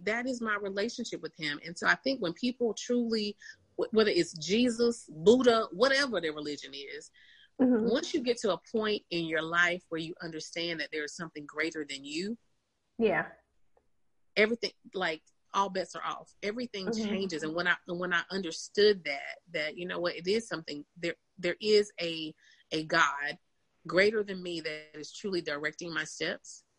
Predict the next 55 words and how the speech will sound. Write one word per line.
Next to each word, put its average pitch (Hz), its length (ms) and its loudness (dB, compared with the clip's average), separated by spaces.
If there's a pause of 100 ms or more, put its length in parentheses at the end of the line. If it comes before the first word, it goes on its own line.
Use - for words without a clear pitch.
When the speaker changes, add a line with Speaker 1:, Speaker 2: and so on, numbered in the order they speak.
(220)
Speaker 1:
my 202 140 4
Speaker 2:
Mm-hmm. 190 100 0
Speaker 1:
life 240 220 0 (100)
changed. - 540 -12
My 196 140 0
life, 226 260 2
'cause 214 140 4
it 196 80 2
wasn't 240 200 0
about 214 240 -6
what 165 120 -4
Veronica 165 360 -6
wanted 147 320 -8
to 143 100 -4
do. - 80 -20 (160)
There 175 120 2
are - 20 2
a - 20 2
lot 214 140 6
of 226 80 -4
things 160 160 -4
I 139 80 -2
want 151 200 -4
to 143 60 -16
do 143 140 -4
that 139 100 -10
I 135 60 -8
didn't. 143 280 -10 (600)
Speaker 2:
Mm-hmm. 220 300 2 (120)
Speaker 1:
But, 185 300 2
or 170 220 2
that 165 260 -6
you, 175 160 -8
you 185 100 -4
know, 165 60 -4
you 160 160 -4
wanna 175 200 -4
say 175 120 -4
to 151 80 -8
people 156 200 -10
that 147 120 -8
you 160 80 -12
don't, 196 320 0
but 165 220 0
ultimately, 160 840 0 (840)
it's 208 140 -2
just 202 220 0
understanding 190 560 0
what 160 160 -2
your 185 280 4
relationship 180 640 0
is 160 240 0
with 156 200 -2
your 170 220 4
higher 165 360 2